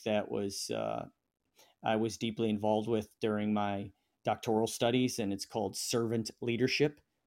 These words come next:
by Robert K. Greenleaf. And he, uh, amongst many other different styles of leadership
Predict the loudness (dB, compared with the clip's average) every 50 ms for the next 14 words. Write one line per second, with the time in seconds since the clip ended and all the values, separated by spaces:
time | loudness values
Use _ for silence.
0 | _ _ 0 0 2 2 2 0 -2 -2 2 2 4 4 4 2 -2 -4 -6 -4
1 | -2 0 0 0 -2 -4 -6 -8 -6 -4 -2 0 0 0 0 0 0 0 -2 -4
2 | -8 -18 -20 _ _ _ _ _ _ _ _ _ -14 -12 -10 -8 -8 -6 -8 -8
3 | -8 -10 -8 -8 -6 -4 -2 0 0 0 0 0 -2 -2 -4 -6 -8 -12 _ _
4 | _ _ _ _ _ _ _ _ _ -4 0 4 4 6 6 4 2 0 -2 0
5 | 0 2 2 2 0 0 -2 0 0 0 0 2 2 2 2 2 0 -2 -6 -10
6 | -6 -4 -2 -2 -4 -4 -8 -12 -6 -2 0 2 2 2 2 2 2 0 -2 -2
7 | -4 -8 -8 -8 -8 -4 -2 -2 0 0 0 0 0 0 0 0 0 -2